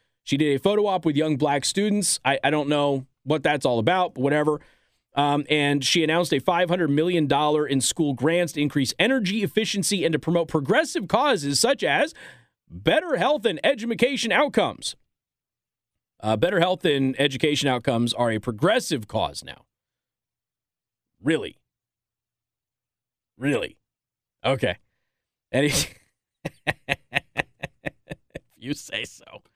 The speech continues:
Uh, "For decades, our country has chronically underinvested in our public schools, and far too many of our school districts have gone without important repairs and upgrades to buildings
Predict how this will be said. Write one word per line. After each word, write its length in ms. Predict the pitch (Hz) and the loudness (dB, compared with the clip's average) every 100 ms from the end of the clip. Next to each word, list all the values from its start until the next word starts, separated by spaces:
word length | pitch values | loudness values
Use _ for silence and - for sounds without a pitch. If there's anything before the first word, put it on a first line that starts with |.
| _ - - - _ _ | _ -20 -20 -20 _ _
Uh, 300 | 143 170 165 | 0 2 0
"For 160 | 156 180 | 0 0
decades, 520 | 185 233 247 226 190 | 2 0 0 0 0
our 140 | 196 - | 0 2
country 400 | 214 220 220 185 | 0 0 0 2
has 160 | 175 | 0
chronically 760 | - - 180 208 247 208 220 214 | -4 -2 0 2 2 2 0 2
underinvested 840 | 196 226 220 190 170 202 202 208 185 | 0 2 2 2 2 2 0 0 2
in 120 | 175 | 2
our 180 | 156 143 | 2 2
public 380 | 190 175 165 | 0 0 -2
schools, 600 | - - 240 247 247 220 - | -2 0 0 2 0 0 0
and 320 | 156 151 147 | 2 2 0
far 440 | - 202 214 208 202 | 0 0 2 0 0
too 200 | - 196 | -2 2
many 240 | 170 165 | 2 2
of 80 | 151 | 2
our 140 | 151 | 0
school 260 | 139 - 160 | -2 -2 -2
districts 420 | 147 139 156 - - _ _ _ - | -2 -2 -4 -6 -14 _ _ _ -4
have 160 | 131 | -2
gone 280 | 123 147 156 | 0 0 2
without 240 | 139 143 131 | 2 2 0
important 400 | 113 254 - 160 | 2 0 0 -4
repairs 480 | 131 143 139 131 | 0 2 2 0
and 100 | 110 - | 0 -2
upgrades 520 | 170 - 156 151 135 | -2 0 0 0 -2
to 100 | - | -8
buildings 640 | 87 160 185 165 151 147 | -4 0 2 2 2 0